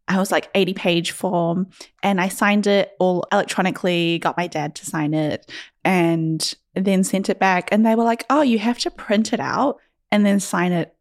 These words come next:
And I was like, "That's a waste of paper. Like, why would I print out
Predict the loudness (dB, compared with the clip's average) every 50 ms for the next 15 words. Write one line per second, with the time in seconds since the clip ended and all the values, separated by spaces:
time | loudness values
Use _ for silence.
0 | _ _ _ -2 0 2 2 2 2 2 0 0 0 -2 -2 -2 -2 0 0 0
1 | 0 -2 -4 -6 -4 -6 -4 -4 -4 -6 -6 -4 -4 -4 -4 -2 0 0 0 2
2 | 0 -2 -2 -4 -6 -6 -6 -4 -2 -2 -2